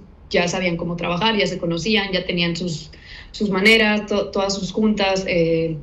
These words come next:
en calendario, y pues yo entré y a seguirle lo que alguien más, entré a reemplazar a otro diseñador que, que cambió de proyecto. Entonces,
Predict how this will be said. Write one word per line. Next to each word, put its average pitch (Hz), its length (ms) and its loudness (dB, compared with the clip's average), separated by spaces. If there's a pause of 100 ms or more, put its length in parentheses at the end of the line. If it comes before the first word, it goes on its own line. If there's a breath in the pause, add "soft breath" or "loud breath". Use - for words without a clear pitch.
(160)
en 185 120 -2
calendario, 196 680 4
y 170 220 2
pues 170 180 -2
yo 170 100 2
entré 185 380 4
y 208 100 4
a 170 60 2
seguirle 175 500 2
lo 160 160 0
que 156 160 0
alguien 165 320 -2
más, 170 320 -6 (400 loud breath)
entré 202 220 2
a 202 40 6
reemplazar 214 420 2
a 196 80 0
otro 190 200 0
diseñador 170 600 0
que, - 380 -2
que 196 120 2
cambió 180 240 4
de 175 60 6
proyecto. 170 500 -2
Entonces, 180 880 2